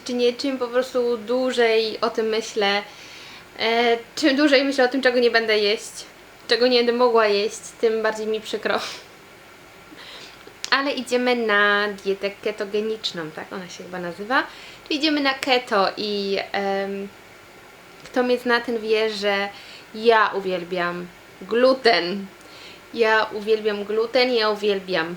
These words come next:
pasty, uwielbiam chleb, uwielbiam ziemniaki,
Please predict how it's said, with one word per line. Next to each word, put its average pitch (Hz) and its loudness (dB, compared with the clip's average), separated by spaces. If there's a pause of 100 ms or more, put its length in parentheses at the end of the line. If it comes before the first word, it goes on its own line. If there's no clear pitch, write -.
pasty, 247 2
uwielbiam 180 -2 (280)
chleb, 277 2 (160)
uwielbiam 175 -4 (360)
ziemniaki, 277 0